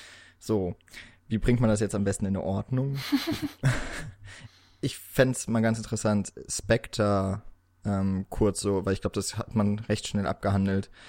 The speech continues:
Spectre ist jetzt der Name des Films, war mir vorher kein Begriff, ähm,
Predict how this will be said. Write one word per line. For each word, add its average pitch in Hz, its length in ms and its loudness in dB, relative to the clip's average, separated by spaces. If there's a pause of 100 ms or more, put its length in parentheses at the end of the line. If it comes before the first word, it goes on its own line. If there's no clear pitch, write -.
(120)
Spectre - 340 4
ist 110 100 4
jetzt - 180 2
der 104 80 6
Name 104 300 4
des 101 160 -2
Films, 127 560 2 (320)
war 107 80 8
mir 110 200 8
vorher 117 280 4
kein 110 240 2
Begriff, - 560 -2 (580)
ähm, 107 360 4